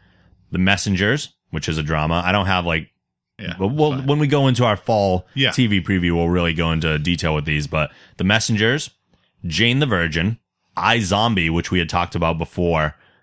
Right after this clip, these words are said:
Speaker 1: that was from, uh, the writer of Veronica Mars, Rob Thomas, and D C Comics Arrow spinoff,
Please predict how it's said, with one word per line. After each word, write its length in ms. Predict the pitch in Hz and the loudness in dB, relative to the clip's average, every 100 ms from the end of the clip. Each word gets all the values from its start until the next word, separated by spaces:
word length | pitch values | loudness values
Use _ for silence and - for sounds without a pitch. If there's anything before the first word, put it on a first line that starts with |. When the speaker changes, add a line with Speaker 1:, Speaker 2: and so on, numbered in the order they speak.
| _ | _
Speaker 1:
that 200 | 90 85 | -2 0
was 300 | 85 82 76 | 0 0 -2
from, 760 | - - 90 82 80 78 76 73 _ - | -6 -2 0 2 0 0 -2 -6 _ -6
uh, 300 | 78 76 76 | -2 0 0
the 120 | 82 | 0
writer 340 | 85 82 82 | 0 0 0
of 400 | 80 80 76 - _ | 0 0 -2 -8 _
Veronica 360 | - 80 80 80 | -4 -2 -4 -4
Mars, 460 | 80 76 82 - _ _ | -2 -2 -2 -6 _ _
Rob 220 | 78 73 | -6 -6
Thomas, 400 | 76 73 92 - _ _ _ _ _ _ - | -4 -4 -4 -6 _ _ _ _ _ _ -2
and 560 | 175 180 98 92 120 135 | 2 2 2 0 -2 -2
D 160 | 90 123 | 0 2
C 160 | 135 | 2
Comics 400 | 120 120 117 107 - | 0 0 0 -2 0
Arrow 260 | 110 139 95 | 0 2 0
spinoff, 540 | - 92 87 92 101 | -2 -2 0 0 -2